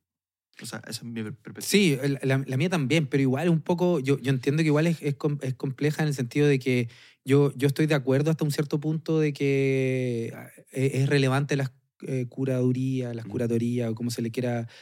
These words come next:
Speaker 2: llamar, el gran tema, ah, eh, contemporáneo, ¿no? Como,
Speaker 1: Sí.
Speaker 2: ¿qué, qué diablos metemos de
Speaker 3: <laughs> Claro.
Speaker 2: contenido a estos espacios culturales, ¿no?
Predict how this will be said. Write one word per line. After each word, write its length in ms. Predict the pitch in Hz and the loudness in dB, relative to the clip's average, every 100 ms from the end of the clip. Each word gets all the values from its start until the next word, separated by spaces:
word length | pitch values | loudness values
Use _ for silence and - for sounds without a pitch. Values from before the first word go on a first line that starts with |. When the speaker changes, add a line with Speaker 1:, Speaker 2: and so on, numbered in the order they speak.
| - | -8
Speaker 2:
llamar, 200 | 117 156 151 | -2 0 2
el 180 | 135 | 2
gran 280 | 123 151 143 | 2 0 0
tema, 380 | 156 160 123 123 | 2 4 4 0
ah, 140 | 127 - | -2 -6
eh, 200 | 139 127 | -6 -6
contemporáneo, 640 | 120 113 117 156 190 127 113 | -4 -4 2 4 4 4 2
¿no? 220 | 127 139 | 2 0
Como, 440 | 127 123 120 113 110 | 0 0 0 -2 -6
Speaker 1:
Sí. 280 | - - - | -16 -20 0
Speaker 2:
¿qué, 400 | 143 151 156 151 | 4 4 4 2
qué 120 | 147 | 4
diablos 500 | 147 160 175 185 185 | 6 6 6 4 4
metemos 840 | 165 151 143 139 156 156 165 180 | 2 0 2 2 4 6 6 4
de 80 | 165 | 2
Speaker 3:
<laughs> 0 | |
Claro. 140 | 160 151 | 2 4
Speaker 2:
contenido 580 | 131 151 180 180 190 160 | 4 4 4 4 4 2
a 260 | 156 165 165 | 2 2 0
estos 340 | - 165 165 | 0 2 2
espacios 420 | 147 160 156 156 | 2 0 0 -2
culturales, 580 | - 156 143 156 139 104 | 0 -2 0 0 2 0
¿no? 240 | 117 135 | -2 -4